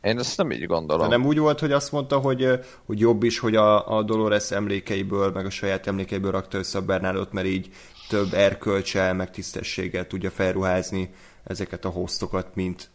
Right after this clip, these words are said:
Speaker 2: amilyenek maguk az emberek voltak?
Speaker 1: Hát, te-, igen, csak, tehát, hogy, ne, bocs, akkor lehet, hogy csak félreértettem, amit mondasz, de az a lényeg, hogy, tehát, hogy ő nem az embereket akarja javítani, hanem ő egy teljesen új
Speaker 2: Igen.
Speaker 1: dolgot
Speaker 2: Így van.
Speaker 1: szeretne részt
Speaker 2: Igen,
Speaker 1: hozni,
Speaker 2: igen,
Speaker 1: aki-,
Speaker 2: igen. Én is
Speaker 1: akik
Speaker 2: ezt mondom.
Speaker 1: önmagukban jobbak, mint
Speaker 2: Igen.
Speaker 1: az emberek.
Speaker 2: Ah,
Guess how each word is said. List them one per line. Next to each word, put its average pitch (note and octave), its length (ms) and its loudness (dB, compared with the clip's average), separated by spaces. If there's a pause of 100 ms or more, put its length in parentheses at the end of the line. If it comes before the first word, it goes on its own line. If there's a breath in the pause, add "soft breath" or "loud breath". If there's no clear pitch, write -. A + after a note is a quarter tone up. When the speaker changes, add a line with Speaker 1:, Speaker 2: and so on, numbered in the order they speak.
(260 soft breath)
Speaker 2:
amilyenek F#2 460 -4
maguk F#2+ 220 -4
az G2 100 -6
emberek F#2 400 -2
voltak? - 480 -10 (1300)
Speaker 1:
Hát, - 140 0 (220)
te-, C3+ 280 -2
igen, A#2+ 480 2
csak, A#2 260 -2
tehát, A2+ 180 0
hogy, A2+ 260 -2 (140)
ne, A2 100 -4
bocs, A2+ 180 -2
akkor G#2 140 -2
lehet, A#2 160 4
hogy F2+ 80 -6
csak - 180 -10
félreértettem, F#2+ 640 2
amit F#2 140 -2
mondasz, G2 300 0
de F2 80 2
az G#2 120 2
a G#2 40 2
lényeg, G#2 320 4
hogy, G2 200 -6
tehát, - 180 -2
hogy G2 140 -2
ő G2 60 2
nem A2+ 300 0
az F#2+ 160 0
embereket F#2 500 0
akarja E2+ 340 0
javítani, F2 440 2
hanem F#2+ 220 0
ő F2+ 40 4
egy F2+ 120 2
teljesen F2 420 2
új F2+ 280 -4
Speaker 2:
Igen. F#2+ 440 0
Speaker 1:
dolgot D#2+ 360 4
Speaker 2:
Így G#2 100 4
van. A2 80 4
Speaker 1:
szeretne F2 200 2 (100)
részt F#2+ 140 4
Speaker 2:
Igen, G#2 120 2
Speaker 1:
hozni, F#2+ 80 -2
Speaker 2:
igen, G#2 120 6
Speaker 1:
aki-, - 240 2
Speaker 2:
igen. - 160 2
Én C3 40 2
is - 80 -4
Speaker 1:
akik C3+ 100 4
Speaker 2:
ezt - 180 -2
mondom. C3+ 160 4
Speaker 1:
önmagukban A2 500 0
jobbak, A2+ 400 0
mint A#2 140 2
Speaker 2:
Igen. G2 120 4
Speaker 1:
az F2+ 60 0
emberek. C2+ 360 0
Speaker 2:
Ah, F#2 200 0